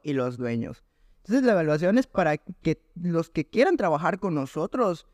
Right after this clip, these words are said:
vean cómo es todo el sistema. Normalmente la evaluación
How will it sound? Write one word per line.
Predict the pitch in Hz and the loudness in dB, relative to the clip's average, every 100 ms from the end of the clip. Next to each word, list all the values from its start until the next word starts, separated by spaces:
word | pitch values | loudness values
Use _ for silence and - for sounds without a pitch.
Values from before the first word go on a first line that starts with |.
| _ _ _ | _ _ _
vean | 151 208 294 294 | -6 2 4 4
cómo | 220 214 226 | 0 -2 -2
es | - | -4
todo | 185 185 | -2 -2
el | 190 | -4
sistema. | 147 - 147 143 147 139 | -8 -8 -6 -4 -4 -6
Normalmente | 160 180 226 247 247 | -4 0 2 2 2
la | 247 | 2
evaluación | 185 156 185 202 | 2 -2 -2 -4